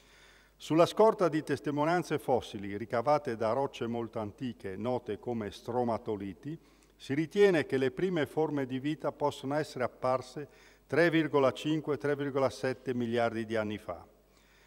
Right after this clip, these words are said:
Si originarono semplici organismi unicellulari appartenenti ai domini dei Bacteria e degli Archea,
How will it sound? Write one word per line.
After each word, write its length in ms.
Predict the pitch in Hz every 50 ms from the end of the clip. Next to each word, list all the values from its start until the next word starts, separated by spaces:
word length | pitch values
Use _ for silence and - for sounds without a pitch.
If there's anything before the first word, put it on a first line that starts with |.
| _ _ _ _
Si 160 | - - 139
originarono 800 | 165 170 190 175 156 185 190 196 190 185 180 175 170 160 147 -
semplici 600 | - - 180 190 196 185 - 165 156 - - 160
organismi 580 | 143 131 135 139 139 156 170 170 147 147 160
unicellulari 840 | 156 147 143 131 - 147 139 139 135 127 110 101 95 92 90 92 92 - -
appartenenti 840 | - 110 - - 131 123 123 - 139 139 156 170 175 170 160 156
ai 100 | 135 123
domini 500 | 113 127 123 123 131 135 131 123 120 113
dei 180 | 104 107 110 104
Bacteria 800 | 92 110 107 - - - - - 151 160 165 156 160 156 156 151
e 140 | - 127 117
degli 340 | 110 127 127 123 120 117 110
Archea, 540 | 104 101 95 - - - - 98 90 90